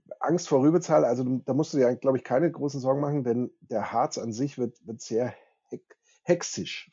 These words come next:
äh, und teuflisch dominiert. Also da gibt's ganz viele Hexen- und Teufel-Anekdoten und Sagen und Geschichten und touristische Ausschlachtungen in dieser Hinsicht. Da weiß ich jetzt nicht, ob, ob noch Platz für Rübezahl ist. Wer übrigens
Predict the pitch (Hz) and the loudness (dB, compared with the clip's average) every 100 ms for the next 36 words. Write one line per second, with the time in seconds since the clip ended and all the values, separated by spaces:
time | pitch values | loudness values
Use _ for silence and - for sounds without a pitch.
0 | - 127 - 110 113 104 123 - 139 151 | -10 -8 -6 -4 -2 -2 -6 2 4 4
1 | - 85 - - _ _ _ - 101 98 | 2 -8 -8 -14 _ _ _ 0 2 2
2 | 85 76 113 123 139 151 151 - 131 117 | 2 0 2 2 2 2 2 4 2 2
3 | - _ _ 143 160 - 185 156 120 113 | 0 _ _ 0 0 2 2 4 0 -4
4 | - 131 165 143 - 131 131 - 120 151 | -2 0 2 2 2 -2 -2 -2 -2 0
5 | 156 127 113 104 107 143 147 113 113 - | 0 -4 -4 -4 -2 0 0 -2 -4 -6
6 | 175 160 151 113 117 - _ _ _ 123 | -6 -6 -6 -4 -6 -8 _ _ _ 0
7 | 139 151 131 107 - 117 - 120 139 - | 2 2 -2 -2 2 2 4 0 -2 -2
8 | 127 131 - 139 127 123 107 120 131 110 | 0 0 -2 -2 0 0 0 2 4 4
9 | 131 143 - _ _ _ _ 107 113 131 | 2 0 -4 _ _ _ _ 0 4 4
10 | 127 123 135 139 - _ _ 120 127 - | 2 2 0 0 -2 _ _ -6 -6 -6
11 | - 123 - - - 120 120 117 - _ | -2 -2 -2 -8 0 4 4 2 -2 _
12 | _ - 104 123 143 - 110 139 113 110 | _ -12 -4 0 0 2 0 2 2 2
13 | 151 156 156 | 4 2 0